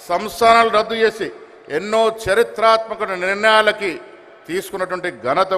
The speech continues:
కూడా శ్రీమతి ఇందిరాగాంధీ గారిది. ఇవాళ వారి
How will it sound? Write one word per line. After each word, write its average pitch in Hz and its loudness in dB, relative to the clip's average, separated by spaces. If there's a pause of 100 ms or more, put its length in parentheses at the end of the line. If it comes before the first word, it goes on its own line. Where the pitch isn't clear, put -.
కూడా 165 2 (460)
శ్రీమతి 147 -10
ఇందిరాగాంధీ 143 -4
గారిది. 135 -4 (440)
ఇవాళ 143 -2 (100)
వారి 160 2